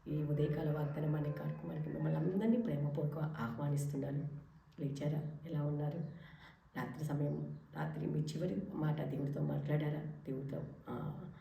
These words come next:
ఆ, గడిపి ఉదయాన్నే లేచి దేవుడితో మాట్లాడారా? దేవుడు ముఖదర్శనం చేశారా? దేవుడితో ధర్మశాస్త్రాన్ని చదివారా? చదవకుండా, ఆయనతో మాట్లాడకుండా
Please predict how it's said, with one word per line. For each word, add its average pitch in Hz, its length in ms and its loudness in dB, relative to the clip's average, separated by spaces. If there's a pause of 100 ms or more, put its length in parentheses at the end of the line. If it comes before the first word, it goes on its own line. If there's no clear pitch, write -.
(640)
ఆ, 143 500 -2
గడిపి - 460 4 (120)
ఉదయాన్నే 156 400 6
లేచి 143 280 4
దేవుడితో 135 460 2 (100)
మాట్లాడారా? 147 680 0
దేవుడు 139 200 0
ముఖదర్శనం 151 520 2 (140)
చేశారా? - 460 -2 (220)
దేవుడితో 143 440 4 (500)
ధర్మశాస్త్రాన్ని 147 680 0
చదివారా? 143 680 2 (400)
చదవకుండా, 151 680 0
ఆయనతో 147 240 2
మాట్లాడకుండా 165 680 0